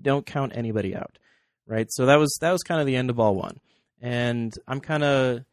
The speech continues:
kinda hanging out, and I don't remember if I'd played ball one or ball two, or if I was waiting to play ball two. Uh, but John comes over, and he's like, "Hey, you wanna know the thing about this game?" And, and I was expecting some sort of, like,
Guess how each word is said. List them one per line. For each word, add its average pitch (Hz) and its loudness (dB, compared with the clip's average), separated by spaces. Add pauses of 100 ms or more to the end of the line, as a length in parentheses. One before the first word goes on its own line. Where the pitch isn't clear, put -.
(340)
kinda 131 -4
hanging 139 -2
out, 131 -2 (280)
and 117 -6
I 117 0
don't 151 0
remember 151 0
if 135 -4
I'd 123 0
played 127 0
ball 131 2
one 127 -4
or 127 -2
ball 120 2
two, 151 -2
or 139 2
if 123 -6
I 107 -2
was 101 -4
waiting 139 2
to 143 -8
play 143 -4
ball 135 -2
two. 139 -4 (760)
Uh, 110 -2
but 107 -6
John 139 2
comes 139 -2
over, 127 4 (520)
and 120 -10
he's 120 -6
like, 110 0
"Hey, 165 0 (100)
you 123 -6
wanna 139 2
know 143 4
the 131 -6
thing 139 -2
about 143 2
this 123 -2
game?" 151 -2 (640)
And, 123 -2
and 156 2
I 220 4
was 180 2
expecting 120 -2
some 120 -4
sort 117 0
of, 107 0
like, 101 -2